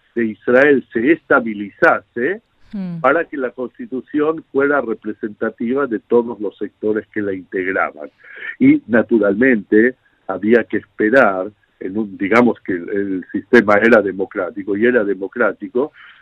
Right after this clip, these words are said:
Speaker 1: que en cualquier, eh, tipo de manejo electoral que se hiciera con respecto a la constitución, fuera,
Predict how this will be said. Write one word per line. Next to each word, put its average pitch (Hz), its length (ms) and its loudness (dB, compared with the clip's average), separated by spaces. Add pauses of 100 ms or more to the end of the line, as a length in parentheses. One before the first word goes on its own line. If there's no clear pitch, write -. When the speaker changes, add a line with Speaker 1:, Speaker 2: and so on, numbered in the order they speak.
(300)
Speaker 1:
que 113 120 0
en 98 100 -8
cualquier, 156 800 0
eh, 104 720 -8
tipo 143 420 -6
de 101 140 -8
manejo 110 500 -10
electoral 110 720 -6
que 92 120 -14
se - 140 -16
hiciera 120 360 -6
con 90 200 -14
respecto - 420 -6
a 101 40 -2
la 98 100 -6
constitución, 110 800 2 (560)
fuera, 170 580 8